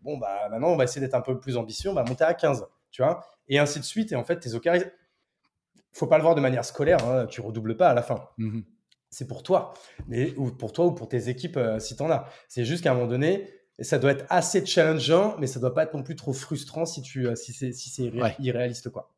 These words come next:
Speaker 2: Ouais, euh, hyper intéressant. Je retiens le point avec soi-même, euh, même quand on est tout seul, c'est super important. Et,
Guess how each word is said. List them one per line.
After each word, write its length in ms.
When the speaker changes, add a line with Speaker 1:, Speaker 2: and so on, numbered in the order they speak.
Speaker 2:
Ouais, 260
euh, 80
hyper 240
intéressant. 320
Je 80
retiens 260
le 80
point 240
avec 180
soi-même, 360
euh, 220
même 200
quand 160
on 80
est 60
tout 120
seul, 200
c'est 120
super 300
important. 440
Et, 180